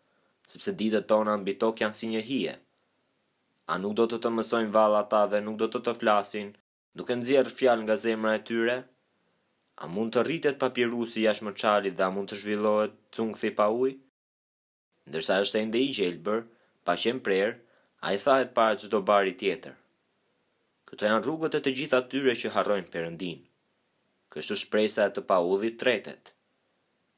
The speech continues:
Besimi i tij do të pritet dhe siguria e tij është si një pëlhur me rimange. Ai mbështetet te shtëpia e tij, ajo nuk qëndron. Kapet te ajo, por ajo nuk mban. Ai është kreti i gjelbëruar në diell dhe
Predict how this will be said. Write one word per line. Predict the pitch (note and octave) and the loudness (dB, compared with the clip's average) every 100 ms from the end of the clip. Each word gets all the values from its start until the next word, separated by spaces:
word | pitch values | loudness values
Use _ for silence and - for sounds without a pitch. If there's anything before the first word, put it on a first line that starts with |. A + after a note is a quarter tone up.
| - | -10
Besimi | D#2+ - C#3 C#3+ C3 | -6 -2 -2 -2 -2
i | |
tij | C#3+ | 2
do | C3 | 2
të | C3 C3+ | 2 0
pritet | C3 C3+ B2 A#2 | 0 0 0 -2
dhe | |
siguria | A#2 A2+ A2 A#2 A2+ | -4 -2 0 2 2
e | G#2 | 2
tij | - A2+ | -2 -4
është | G2+ - | -4 -4
si | G2+ | -6
një | F#2+ | -2
pëlhur | G2+ A2 G#2 F#2 | -2 0 -2 0
me | F2 | -4
rimange. | F2+ G2 F#2 D#2+ C2 - _ _ _ _ _ _ - | -2 -2 -2 -6 -16 -20 _ _ _ _ _ _ -14
Ai | - | -8
mbështetet | G#2 A#2+ D#3 D3+ D3 | -4 -2 0 0 0
te | C3+ | -4
shtëpia | C#3+ C3+ C#3+ C3 | -4 -4 2 2
e | B2+ C3 | 2 -4
tij, | A#2+ C#2 _ _ _ _ - | -8 -8 _ _ _ _ -8
ajo | D2+ G2 | -2 0
nuk | G#2+ A2 | -2 -2
qëndron. | A#2 A2 A2+ F#2 C#2+ _ _ _ _ _ _ - | -2 0 0 0 -4 _ _ _ _ _ _ -2
Kapet | F#2+ G#2 A2+ - | 0 2 0 2
te | |
ajo, | G2+ F#2 G2+ C3 C3 _ _ _ _ _ | 4 4 2 0 -6 _ _ _ _ _
por | E2 | 0
ajo | F2 G2 | 2 2
nuk | G#2 G2+ | -2 -6
mban. | G#2+ F#2+ F#2 D2+ _ _ _ _ _ _ _ - | 0 2 2 -2 _ _ _ _ _ _ _ -6
Ai | F2 | 0
është | A#2 - | 0 0
kreti | - D3+ D3 | -2 -2 -2
i | C3 | -2
gjelbëruar | C3+ C3 C3 C3+ A2+ | 2 4 4 4 0
në | G#2+ | -2
diell | G2 A#2 | 0 0
dhe | G2 | 0